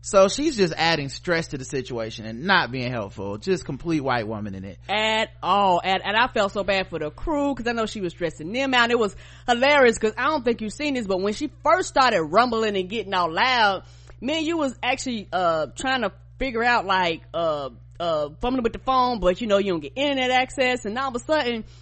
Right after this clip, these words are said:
Speaker 2: I heard somebody just a fussing, and the flight, uh, attendant dude, me and him looked at each other like, "Who is this raising they for?" Like,
Speaker 1: Mm-hmm.
Speaker 2: like, she couldn't see him, but we looked at each other like, "Who the fuck is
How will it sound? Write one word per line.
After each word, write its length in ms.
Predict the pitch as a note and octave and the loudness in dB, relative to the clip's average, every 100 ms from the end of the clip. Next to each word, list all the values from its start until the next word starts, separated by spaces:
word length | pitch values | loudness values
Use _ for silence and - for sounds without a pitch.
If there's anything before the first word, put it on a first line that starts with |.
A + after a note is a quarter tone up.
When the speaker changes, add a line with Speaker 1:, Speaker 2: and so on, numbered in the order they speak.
| - - - | -20 -10 0
Speaker 2:
I 120 | D4 | 2
heard 180 | D#4+ C#4 | 4 2
somebody 320 | C4+ B3+ A#3+ | 2 4 4
just 160 | A3 G3+ | 2 -6
a 100 | D3+ - | -8 -2
fussing, 500 | G4 E4 - D#3+ B2+ - - - - | -2 -2 -4 -6 -8 -14 -20 -16 -4
and 480 | A3 A3 G#3 F#3 D3+ F3 | 2 4 2 0 -10 -2
the 280 | G#3 F#3+ E3+ - | 4 4 2 -4
flight, 300 | D#4+ F#4 - - - - - - - | -4 -4 -4 -10 -20 -20 -20 -10 -2
uh, 220 | F#3+ F3+ | 0 0
attendant 540 | F#3 F#3 C#4+ A3+ F#3 E3+ | -2 -2 -2 0 0 0
dude, 320 | A#3 A3 G#3 | -2 -2 -4
me 140 | F4 | -2
and 60 | F4 | 0
him 60 | D#4+ | 0
looked 180 | D#4 D4+ | -2 0
at 80 | D4+ | -2
each 180 | C#4+ | 0
other 300 | E4 D4 C4 | 2 2 2
like, 360 | B3+ B3 A3+ - | 2 4 4 2
"Who 280 | - - D#5+ | -8 -4 0
is 280 | F5 F5 D#5 | 2 2 4
this 160 | D#5+ D#5 | 4 4
raising 200 | D#5 D5 | 2 2
they 240 | C#5 C#5+ - | -2 -4 -2
for?" 80 | |
Like, 280 | B4 A4+ - - - | 0 0 -2 -12 -12
Speaker 1:
Mm-hmm. 360 | C#3 C#3+ C3+ | -10 -10 -4
Speaker 2:
like, 160 | A#3+ A3 | 0 2
she 160 | - G#4+ | 4 6
couldn't 220 | A4 B3 | 6 4
see 280 | - G#4+ E4+ | 2 4 4
him, 240 | B3 A3+ | 4 2
but 160 | G#3 G#3+ | 0 -2
we 100 | G#4 | -2
looked 180 | A4 F4 | -2 0
at 80 | D#4+ | 0
each 80 | D#4 | 2
other 120 | C#4+ | 2
like, 140 | A3+ | 0
"Who 60 | - | 0
the 260 | D5+ D#5 - | -2 0 2
fuck 180 | D#5+ D#5 | 0 2
is 200 | D5+ | 0